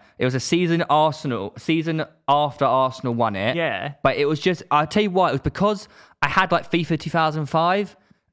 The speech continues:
Speaker 1: as, like, my
Speaker 2: Mm-hmm.
Speaker 1: first proper fifa, and I just remember playing with the teams in the Prem and thinking, "This is class."
Speaker 2: Yeah.
Speaker 1: Like, this is actual
Speaker 2: I still
Speaker 1: class.
Speaker 2: remember them, them menus.
Speaker 1: Yeah. I have actually changed one team in it, though.
Speaker 2: Go on, then. Well, list the teams, 'cause I can't remember the entire twenty off the top of my head, so you,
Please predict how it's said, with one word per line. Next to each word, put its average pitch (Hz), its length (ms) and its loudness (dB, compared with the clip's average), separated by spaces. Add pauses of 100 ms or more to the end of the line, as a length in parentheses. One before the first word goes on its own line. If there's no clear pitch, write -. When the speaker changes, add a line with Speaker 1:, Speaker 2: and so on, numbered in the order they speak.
Speaker 1:
as, 131 140 2
like, 135 120 2
my 139 80 2
Speaker 2:
Mm-hmm. 107 100 -6
Speaker 1:
first 147 260 2
proper 156 240 -4
fifa, 165 560 -2
and 139 100 -2
I 156 80 0
just 156 180 -6
remember 160 220 0
playing 139 320 -2
with 123 100 -8
the 135 60 -8
teams 135 380 -4
in 120 80 -6
the 117 80 -4
Prem 110 560 -2
and 110 160 -8
thinking, 110 460 -4 (320)
"This - 160 -6
is - 60 -16
class." 156 640 -2 (220)
Speaker 2:
Yeah. 101 340 -12
Speaker 1:
Like, - 120 -2
this 151 80 -2
is 160 80 0
actual 131 340 -2
Speaker 2:
I - 40 -12
still 101 140 -2
Speaker 1:
class. 101 280 2
Speaker 2:
remember 156 280 0
them, 120 200 -2 (100)
them 123 180 -6
menus. 110 460 -10 (160)
Speaker 1:
Yeah. 123 160 0 (360)
I 156 100 4
have 196 120 2
actually 196 220 0
changed 170 320 0
one 151 260 2
team 104 300 -2
in 95 80 -4
it, - 100 -8
though. 90 180 -4 (1080)
Speaker 2:
Go 147 180 -2
on, 117 80 -4
then. 110 200 -10
Well, 160 160 0
list 214 180 -2
the 214 80 -6
teams, 180 340 -4
'cause 151 140 -4
I 170 120 2
can't 180 220 -2
remember 151 440 -2
the 135 100 -8
entire 131 360 -4
twenty 120 320 -6
off 113 100 -12
the 120 80 -16
top 117 140 -4
of 107 40 -10
my 107 100 -8
head, 104 200 -14
so 110 180 -8
you, 120 300 -8